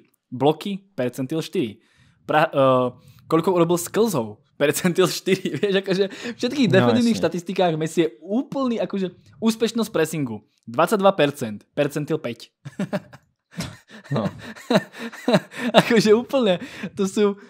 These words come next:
Speaker 1: to sú strašné bomby, kámo. Zachytené prihrávky. Nula celá päť na deväťdesiat minút. Čiže pol prihrávky za zápas chytíme. <laughs>
Speaker 2: To je,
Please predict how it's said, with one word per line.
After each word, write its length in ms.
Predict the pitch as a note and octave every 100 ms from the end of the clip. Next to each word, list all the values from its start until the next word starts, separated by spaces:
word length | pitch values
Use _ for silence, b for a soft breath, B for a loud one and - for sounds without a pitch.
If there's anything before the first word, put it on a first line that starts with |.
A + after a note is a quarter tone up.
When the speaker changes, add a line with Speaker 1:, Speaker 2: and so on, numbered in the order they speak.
| B
Speaker 1:
to 80 | G#3+
sú 160 | G3+ A3+
strašné 880 | - E3+ - B3 - - - G#3+
bomby, 400 | G3+ D#3 D#3+ D#3
kámo. 480 | D#3 C#3+ B2+ B2 B2+ B B D3+
Zachytené 480 | C#3+ E3+ A3 A3+ A3+
prihrávky. 640 | G#3+ F3 F3 E3+ D#3+ A3+ - _ _ _ _ _ -
Nula 360 | C3+ G#3 B3+
celá 320 | A#3 E3+ D3
päť 480 | C3+ - F3 - - - _ _ _ _ _ _ _ _
na 80 | C#3
deväťdesiat 440 | C#3+ F3 E3 D#3 B2
minút. 360 | B2 A2+ G2+ B2+
Čiže 160 | B2+
pol 160 | E3 F3+
prihrávky 480 | F#3 C#3 C#3+ C#3 A#2+
za 120 | B2+
zápas 280 | B2 A#2+ A#2
chytíme. 440 | - C#3 - F3 D#3+
<laughs> 1120 | - E3+ - C#3+ _ _ _ - _ - -
Speaker 2:
To 80 | -
je, 320 | A2+ A2 G#2+